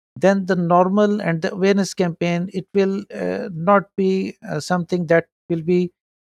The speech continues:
uh, popular or that will be more, uh, advisable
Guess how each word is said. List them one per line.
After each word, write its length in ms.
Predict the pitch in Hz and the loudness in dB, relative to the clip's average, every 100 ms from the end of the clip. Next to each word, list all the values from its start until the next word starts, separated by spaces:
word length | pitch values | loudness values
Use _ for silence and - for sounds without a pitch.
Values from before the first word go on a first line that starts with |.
| _ | _
uh, 240 | 139 135 143 160 - _ | -4 -2 0 -4 -10 _
popular 480 | 190 190 190 190 180 | 4 4 2 2 4
or 220 | 175 165 - | 0 -6 -6
that 300 | 160 160 - | 0 0 2
will 140 | 175 | -2
be 300 | 160 180 180 | 0 0 2
more, 460 | 165 151 165 170 170 _ _ _ _ | 0 0 2 2 0 _ _ _ _
uh, 380 | 143 135 139 139 | -2 2 2 0
advisable 720 | 156 143 175 175 190 175 190 | -2 6 6 8 4 2 0